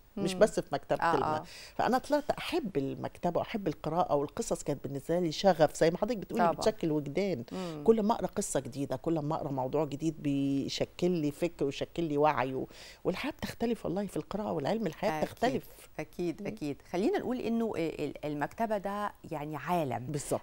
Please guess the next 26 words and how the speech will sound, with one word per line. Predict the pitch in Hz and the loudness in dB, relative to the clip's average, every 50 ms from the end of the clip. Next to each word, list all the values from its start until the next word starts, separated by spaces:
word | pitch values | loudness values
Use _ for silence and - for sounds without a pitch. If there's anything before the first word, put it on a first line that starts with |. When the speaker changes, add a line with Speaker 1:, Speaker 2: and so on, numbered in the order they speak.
| - - | 0 0
Speaker 2:
أنا | 180 196 202 180 | 0 2 2 2
بدخل | 160 185 220 - - - - 233 226 190 | 2 2 0 -2 -2 -4 -2 -2 -2 0
بتعرف | 170 165 - - 156 175 202 208 208 202 - - - - | -2 -4 -4 -4 -2 -2 0 0 0 -2 -2 -4 -10 -10
على | 170 160 175 196 202 202 196 - - | -6 -4 -2 0 0 0 -2 -4 -4
عالم | 151 156 170 185 196 196 196 180 165 151 143 - | -4 0 2 2 2 2 2 2 0 -2 -2 -2
آخر. | - 135 120 113 - - - - - - - - - - - - - - - | -2 0 0 -2 -4 -6 -10 -12 -12 -14 -18 -20 -20 -18 -20 -20 -12 -8 -8
آه، | - - - | -4 0 2
عشان | - 165 165 170 170 - 262 - - | 2 2 2 0 0 2 2 2 4
أوصل | - 285 311 311 - 247 196 | 4 2 2 2 0 0 0
لمرحلة | 175 165 160 160 - - - 220 233 233 233 - - - - | 0 0 0 -2 -4 -4 -2 -2 -2 -2 -2 -6 -6 -6 -6
الشباب | 160 151 143 143 - - 190 175 170 175 170 147 135 - | -6 -4 -6 -8 -6 -4 -2 0 2 2 2 2 0 -4
يكون | 147 143 - - 214 214 | -8 -8 -6 -8 -8 -6
عندهم | 196 185 175 165 202 208 208 190 | -6 -6 -4 -2 -2 -2 -2 -2
الوعي | 175 160 156 156 170 165 156 160 147 135 | -2 -4 -2 -2 -2 -2 -2 -2 -4 -4
ده، | - 139 135 | -4 -4 -4
والطفل | 139 151 160 165 - - - 294 - - 254 196 | -4 -4 -4 -4 -4 -2 -2 -2 -2 -2 -4 -4
يكون | 180 170 - - 226 220 202 | -4 -4 -4 -6 -6 -4 -4
عنده | 196 214 214 208 185 | -6 -6 -6 -6 -6
الوعي | 170 160 170 175 165 165 151 131 123 | -4 -2 -2 -2 -2 -4 -6 -6 -8
ده، | - 131 - - - - - - - - - | -8 -10 -12 -14 -18 -20 -20 -20 -12 0 4
إيه | 311 | 4
اللي | 466 523 453 330 254 | 4 4 4 0 0
مطلوب | 233 - 269 262 247 | 0 -2 -2 -2 -2
من | 202 | -2
الأب | 190 - 196 196 180 | -2 -2 -4 -4 -4
والأم؟ | 170 143 127 - - 107 101 | -6 -8 -8 -8 -10 -10 -10